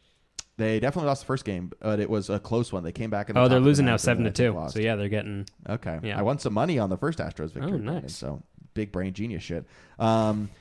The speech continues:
Speaker 1: outside of that, Braves, Phillies. We love our interdivision rivalries, and we love it when it's two of the good teams going at it. Um, how about you? What are you looking forward to?
Speaker 2: Uh,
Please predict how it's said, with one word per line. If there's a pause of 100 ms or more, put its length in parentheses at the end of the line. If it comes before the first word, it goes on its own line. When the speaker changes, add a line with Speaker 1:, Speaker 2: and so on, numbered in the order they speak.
(220)
Speaker 1:
outside
of
that,
Braves,
Phillies.
We
love
our
interdivision
rivalries,
and
we
love
it
when
it's
two
of
the
good
teams
going
at
it. (280)
Um, (560)
how
about
you?
What
are
you
looking
forward
to? (920)
Speaker 2:
Uh,